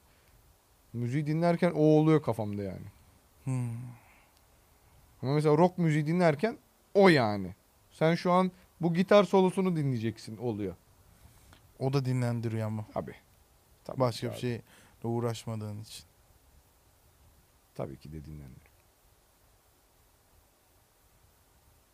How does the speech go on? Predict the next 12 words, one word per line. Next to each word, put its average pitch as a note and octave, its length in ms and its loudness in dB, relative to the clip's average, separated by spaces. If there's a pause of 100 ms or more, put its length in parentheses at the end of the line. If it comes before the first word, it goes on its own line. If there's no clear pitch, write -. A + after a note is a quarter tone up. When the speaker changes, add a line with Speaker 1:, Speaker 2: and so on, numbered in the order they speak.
(760)
Speaker 1:
Ama G2 280 -8
bir A2 160 -8 (280)
Beethoven. G#2 460 -10 (1700)
Neydi E3 260 4
abi A#2+ 200 6
tekrar? B2+ 340 0
Speaker 2:
Beni A3 100 2
o A3+ 100 -2
kadar G#3+ 240 2
sarmıyor G#3 520 0
Beethoven A2+ 440 -8
ya. A2 220 -10